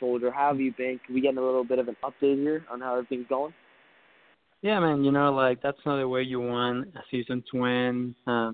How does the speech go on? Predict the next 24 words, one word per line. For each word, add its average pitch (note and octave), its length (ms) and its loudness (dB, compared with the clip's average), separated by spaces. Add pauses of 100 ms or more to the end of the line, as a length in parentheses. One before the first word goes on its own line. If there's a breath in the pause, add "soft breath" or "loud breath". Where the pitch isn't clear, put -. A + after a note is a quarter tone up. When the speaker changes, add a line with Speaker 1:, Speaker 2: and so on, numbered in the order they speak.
Speaker 2:
pretty C3+ 360 0
sad A#2+ 220 0
about B2 320 2
it, B2+ 220 -2
but B2+ 80 -2
at - 60 -10
the A#2+ 160 -6
same B2 220 0
time, A#2+ 340 -2
it A2+ 80 -14
gives B2 240 -6
you A#2+ 100 -4 (140)
plenty A#2+ 220 4
of A#2 60 -2 (120)
time A#2+ 240 -2
to A#2+ 80 -4
get A#2 220 0
ready. A#2+ 360 0 (420)
Like, A#2+ 180 -4
it A#2+ 100 -6
gives B2+ 220 2
you, B2 160 -2
like, A2+ 160 0 (240)
time A#2+ 260 2